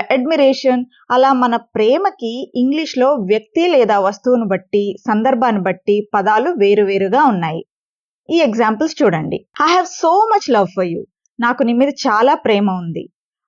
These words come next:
"I'm affectionate towards you." నాకు నీ పట్ల ప్రేమపూరిత భావన ఉంది. అంటే లవ్ కన్నా ఒక డిగ్రీ తక్కువ అన్నమాట. "The kid is so adorable." ఆ చిన్న బిడ్డ చాలా ముద్దుగా ఉంది.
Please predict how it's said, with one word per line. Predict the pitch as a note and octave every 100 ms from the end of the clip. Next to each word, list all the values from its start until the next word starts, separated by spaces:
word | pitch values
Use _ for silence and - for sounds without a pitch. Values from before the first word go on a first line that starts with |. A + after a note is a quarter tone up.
| B3+
"I'm | C4+
affectionate | C4 A3 G#3+ D#4+ D#4+ F4+ F4+ F#4 F#4
towards | C4 G#3 F3+ - E3+
you." | - _ _ _
నాకు | A#3 B3 C#4+
నీ | B3
పట్ల | B3 A3+ A3 - D#4 A#4+ _
ప్రేమపూరిత | A3 A#3 D#4 F4+ D#4 D4+ C#4
భావన | - G3+ F#3+ G3+ G3
ఉంది. | F3+ E3+ D#3+ - _ _ -
అంటే | A#3+ C#4+
లవ్ | A3 G#3 A#3+ -
కన్నా | C4 A#3+ D#4+
ఒక | - -
డిగ్రీ | G#3 G3 D4 -
తక్కువ | A#3+ - A3
అన్నమాట. | G#3 F3+ F3 F3+ G3 - _ _ _ _ -
"The | D4 E4+
kid | C#4+
is | F#4+ -
so | E4+ G4 G4+ B3+
adorable." | A3 G3 D#3 E3 - _ _ -
ఆ | C4
చిన్న | C#4+ C4 F4+
బిడ్డ | E4+ F#4
చాలా | F4+ C4 G3 G#3+ C4
ముద్దుగా | D#4 A#3 G3 G3 F3+
ఉంది. | F3+ E3